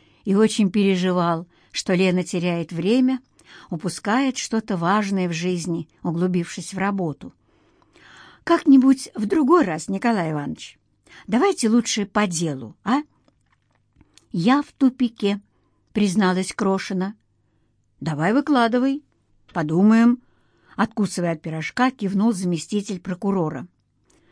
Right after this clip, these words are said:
«В общем так, имею я на данный момент на руках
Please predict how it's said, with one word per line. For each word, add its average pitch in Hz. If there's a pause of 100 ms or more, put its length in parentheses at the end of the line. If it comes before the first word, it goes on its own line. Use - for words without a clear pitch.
(500)
«В 233
общем 330
так, - (720)
имею 254
я 190
на 180
данный 180
момент 196
на 208
руках 214